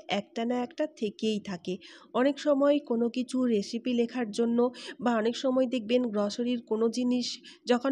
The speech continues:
বাড়ন্ত হয়ে যায় তখনও কিন্তু আমরা নোট করে রাখার জন্য বা কোনো কিছুর, উম, লিস্ট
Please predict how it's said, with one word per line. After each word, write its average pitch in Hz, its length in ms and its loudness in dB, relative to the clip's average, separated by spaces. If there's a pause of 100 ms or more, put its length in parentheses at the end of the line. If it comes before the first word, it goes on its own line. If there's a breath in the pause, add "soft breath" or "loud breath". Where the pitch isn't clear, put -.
বাড়ন্ত 214 400 0
হয়ে 233 220 4
যায় 247 180 -2
তখনও 226 340 -2
কিন্তু 240 280 -4
আমরা 240 160 0
নোট 202 280 -2 (120)
করে 233 220 2
রাখার 240 340 -2
জন্য 240 300 2 (400 loud breath)
বা 247 240 4
কোনো 277 300 2
কিছুর, 294 380 0 (200)
উম, 226 160 0 (360)
লিস্ট 262 340 0